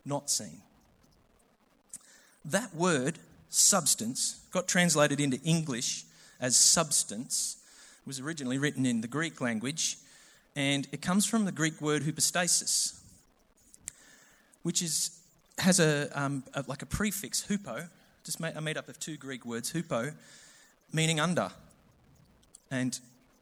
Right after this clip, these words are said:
interestingly, in the English language, you also have a prefix called sub, which means under. Submarine. So hupo, under,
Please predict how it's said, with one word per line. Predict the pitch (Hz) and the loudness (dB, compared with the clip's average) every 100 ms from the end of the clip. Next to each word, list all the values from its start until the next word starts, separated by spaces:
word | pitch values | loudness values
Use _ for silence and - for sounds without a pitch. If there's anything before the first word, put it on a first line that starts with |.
| _ _ - | _ _ -8
interestingly, | 165 156 151 160 147 143 | -6 -4 -4 -4 -2 0
in | |
the | 143 | 0
English | 190 151 - | 0 -2 -6
language, | 143 143 | -8 -6
you | 156 | -4
also | 170 156 | -2 -2
have | - | -2
a | |
prefix | - 180 - - - | -2 -2 -2 -8 -6
called | - 151 | -6 -4
sub, | - 202 127 - - - - _ - | -2 -2 -2 -8 -20 -20 -20 _ -10
which | - | -2
means | 135 131 | 2 4
under. | 123 104 92 - - - _ _ _ _ _ | 2 2 -4 -12 -20 -20 _ _ _ _ _
Submarine. | - 120 120 117 127 165 - - - - _ - - _ _ - _ _ _ _ | -6 -2 0 2 2 -2 -4 -16 -20 -20 _ -20 -20 _ _ -20 _ _ _ _
So | - 131 135 | -2 2 4
hupo, | 202 147 151 180 - - - - _ _ _ - | 2 2 0 -2 -6 -20 -20 -20 _ _ _ -4
under, | 160 135 | 0 0